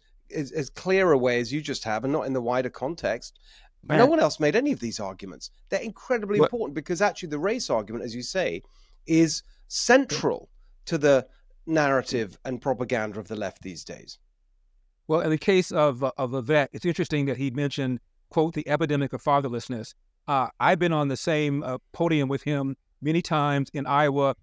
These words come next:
Speaker 2: New Hampshire. I've heard his stump speech over and over again. He's <laughs> never once mentioned it.
Speaker 1: <laughs>
Speaker 2: And, uh, and when, uh, it was in his opinion, uh, uh, likely that I was not gonna make the debate, he pulled me to the side at one of our events and said, "Larry, if you don't make the debate, will,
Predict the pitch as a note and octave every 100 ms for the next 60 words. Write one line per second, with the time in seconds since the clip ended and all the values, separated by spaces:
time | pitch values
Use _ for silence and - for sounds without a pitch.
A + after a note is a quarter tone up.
0 | _ D3 C3+ D3+ D3 - C3 D#3+ D3 -
1 | D#3 D#3 D#3+ C#3+ - D#3 E3 D3+ D3 C#3+
2 | C3+ C#3+ - _ - F3 - G#3 - A#3
3 | F#3 E3+ F3+ - D3+ E3 C3+ B2 B2+ G3+
4 | - - - E3+ E3+ E3+ D#3+ D3+ C#3 _
5 | _ - F3 E3+ G#3+ A3+ G3+ E3 D#3 E3
6 | E3+ D#3 - - - D3+ B2 F3+ G3 F#3
7 | E3 C#3+ D#3 B2 A#2+ A#2+ - _ C#3 B2+
8 | C3+ D3 D3+ F#3+ D#3+ C3+ C#3 C3+ D#3 D#3
9 | C#3+ C#3 C#3+ C3+ B2+ D3+ D3+ - _ _
10 | - F#3 - F#3+ E3 D3 - F#3+ F#3 D3
11 | C3+ C#3+ C3+ B2+ B2+ C3 C3+ - C3+ D#3+
12 | E3+ D#3+ _ _ - - E3 F#3+ F#3 E3+
13 | D3 C3+ E3 C#3+